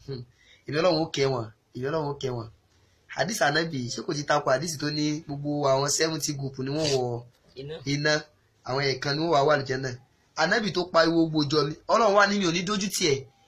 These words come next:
Speaker 1: Táwọn ìjọ Ànábì seventy group bá wọ iná,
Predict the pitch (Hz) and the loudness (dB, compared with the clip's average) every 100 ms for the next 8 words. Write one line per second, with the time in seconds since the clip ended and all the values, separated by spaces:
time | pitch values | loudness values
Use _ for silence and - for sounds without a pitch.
0 | _ _ 269 311 285 214 185 214 - - | _ _ 6 8 8 6 6 6 6 2
1 | 240 - 254 262 262 - 254 190 214 214 | 0 4 4 4 2 0 0 0 -2 2
2 | 247 247 247 233 226 226 | 8 10 8 6 4 4